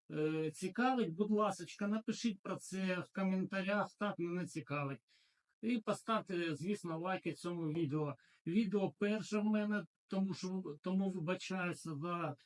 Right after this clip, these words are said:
ну, може, не такий дикторський <laughs> голос і не дуже е, то, е, такий медійний стиль,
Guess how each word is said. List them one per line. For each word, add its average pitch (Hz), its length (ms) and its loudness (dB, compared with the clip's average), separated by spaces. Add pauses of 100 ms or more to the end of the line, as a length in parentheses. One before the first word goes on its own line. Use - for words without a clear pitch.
(460)
ну, 180 320 2
може, 165 520 0
не 160 260 0
такий 175 340 -2
дикторський 156 920 0 (180)
<laughs> - 180 -16
голос 196 640 4 (140)
і 175 120 -2
не 185 180 -4 (260)
дуже 180 560 2 (320)
е, 156 200 0
то, 180 220 -4
е, 160 200 -6
такий 170 560 -4
медійний 180 640 0
стиль, 254 420 2